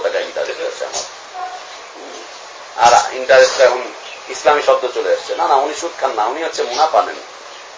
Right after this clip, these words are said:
উনি মুনাফা নেন, উনি সুদি ব্যবসা করেন না, উনি মুজারাবা করেন। হুজুর দিয়ে দিছে মুজারাবা, ও করবে কি? ঠিক আছে, হুজুর তো হারাম হালালের মালিক, আল্লাহ তো হারামও করে না, হালালও করে না, হুজুর করে।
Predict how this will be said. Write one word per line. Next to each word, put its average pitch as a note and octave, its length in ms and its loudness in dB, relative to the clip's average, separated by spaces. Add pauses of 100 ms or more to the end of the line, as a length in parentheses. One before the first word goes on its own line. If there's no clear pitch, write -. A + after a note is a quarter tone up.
(720)
উনি C#3+ 120 -6
মুনাফা D3+ 480 4
নেন, F2+ 200 -4 (480)
উনি F#3 180 0
সুদি G#3 240 -4
ব্যবসা F#3+ 300 6
করেন C3+ 200 4
না, D3 60 -4
উনি G#3+ 140 -4
মুজারাবা F3 560 8
করেন। - 300 2 (800)
হুজুর G3 320 -4
দিয়ে F#3+ 160 6
দিছে E3+ 220 -2
মুজারাবা, D3 440 6
ও C#3+ 140 8
করবে A#2+ 320 -2
কি? F#2+ 200 -12
ঠিক C3+ 200 -10
আছে, C3 280 -4 (800)
হুজুর C3+ 240 -6
তো C3+ 80 8
হারাম B2 240 8
হালালের A2+ 320 4
মালিক, G#2+ 280 0
আল্লাহ A#2 260 6
তো A#2 80 4
হারামও A#2 300 6
করে A2 200 0
না, G#2+ 100 0
হালালও G2+ 280 2
করে F#2 180 -2
না, F#2 80 -4
হুজুর F#2 300 -6
করে। F2+ 180 -2